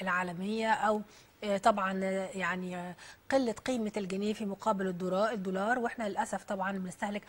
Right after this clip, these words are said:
معظم احتياجاتنا من الغذاء وغيره من الخارج، ده بيقل-، يعني بيؤدي إلى ارتفاع الأسعار. هنشوف، آه، ماذا أقر، آه، في هذه الجلسة أو ماذا نسعى لإقراره،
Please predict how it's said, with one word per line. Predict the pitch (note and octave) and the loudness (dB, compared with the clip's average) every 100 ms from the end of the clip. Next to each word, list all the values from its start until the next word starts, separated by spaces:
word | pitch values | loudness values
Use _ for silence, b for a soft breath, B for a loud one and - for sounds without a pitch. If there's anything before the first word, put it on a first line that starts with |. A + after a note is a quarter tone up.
| B B | B B
معظم | G#3+ A#3+ G#3+ F#3+ | 2 2 2 -2
احتياجاتنا | F#3 - F#3 G3+ - G3+ | -4 -4 -2 -2 -2 -4
من | F3+ F#3 | -4 -4
الغذاء | F3+ F3 G3+ F#3+ | -4 -2 -2 -2
وغيره | F#3 F#3+ G3 | -4 -2 -2
من | F3 | -4
الخارج، | E3+ - B3+ B3+ | -6 -2 0 0
ده | G#3+ A#3 | 0 0
بيقل-، | G3 - A3 A3 G#3+ B B B - | -2 -6 -4 -4 -4 B B B -4
يعني | G3 | -2
بيؤدي | F3+ A3+ B3+ G3+ | 0 0 -2 -2
إلى | F#3 | -4
ارتفاع | F#3 G#3+ F#3+ E3+ | -4 -4 -2 -2
الأسعار. | D#3 D3 D3+ C#3+ - B B B - | -2 -4 -2 -2 -4 B B B 2
هنشوف، | A3+ A3 D#4+ - A#3 | 2 4 2 2 0
آه، | F3+ F#3 | 2 0
ماذا | F#3+ B3 A#3 | 2 4 4
أقر، | G3 - A3+ G#3 | 2 0 0 0
آه، | F#3+ F3+ E3+ E3+ | -2 -2 -2 -2
في | G#3 | -2
هذه | G3+ G#3+ G#3 | -2 0 -2
الجلسة | F3 A3+ A#3+ | -2 -2 0
أو | G3 | -2
ماذا | F#3+ A#3+ A3+ G#3+ | 0 2 4 2
نسعى | G#3 B3+ - F#3+ F#3+ | 2 0 0 -2 -2
لإقراره، | - - A3 A3+ G3+ G#3 | -2 2 4 4 2 -2